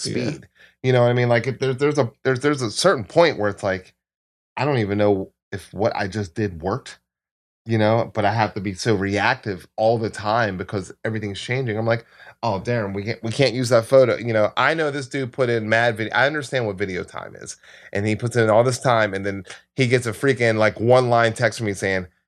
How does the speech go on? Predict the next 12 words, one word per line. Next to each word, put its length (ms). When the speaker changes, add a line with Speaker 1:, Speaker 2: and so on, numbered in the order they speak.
Speaker 1:
"Hey, 340
I 100
need 160
it 120
to 60
be 140
shorter 560
'cause, 400
you 60
know, 360
um, 420
Instagram, 680